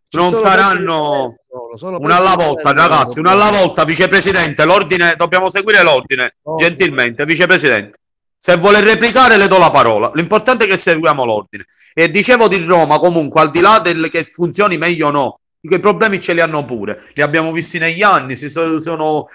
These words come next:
Speaker 2: si continuano a vedere, e sino a ieri, dico, a prescindere dalla questione di governo, non entro in merito, perché figuriamoci, neppure riusciamo ad in-, di, di, di interferire e, e, e ad andare a rapportarci con chi governa la città,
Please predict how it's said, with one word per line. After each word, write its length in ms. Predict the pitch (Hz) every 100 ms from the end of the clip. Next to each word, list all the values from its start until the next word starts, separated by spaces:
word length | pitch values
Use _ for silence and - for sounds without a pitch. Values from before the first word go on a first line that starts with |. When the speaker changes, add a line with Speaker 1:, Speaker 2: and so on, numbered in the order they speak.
| -
Speaker 2:
si 140 | -
continuano 440 | 170 170 147 170 180
a 80 | 185
vedere, 420 | 196 190 139 160
e 100 | 214
sino 260 | - 165 185
a 60 |
ieri, 400 | 180 147 120 127
dico, 180 | 139 139
a 120 | 156
prescindere 580 | 175 160 - 214 185 175
dalla 260 | 165 151 160
questione 480 | 160 - 180 165
di 100 | 147 139
governo, 720 | 147 156 160 131 123 113 - _ _ _
non 300 | 135 139 147
entro 240 | 147 127
in 120 | 143
merito, 400 | 151 175 143 127
perché 280 | 127 127 151
figuriamoci, 760 | 143 151 160 143 127 117 - - - _
neppure 460 | 156 - 185 185 170
riusciamo 720 | 165 147 - 175 160 156 127 - _
ad 260 | 165 151 147
in-, 140 | 151
di, 360 | 160 147 160 143
di, 120 | 156
di 120 | 151
interferire 1120 | 151 135 156 - 160 160 165 147 131 - - _
e, 420 | 143 147 151 147
e, 180 | 156 156
e 60 | 156
ad 240 | 151 147
andare 480 | 151 139 160 165 147
a 160 | 147 156
rapportarci 1080 | 160 - 160 - 175 156 - 131 117 - _
con 180 | 151 151
chi 140 | 175
governa 340 | 170 165 160
la 100 | 170 156
città, 540 | 175 - 185 151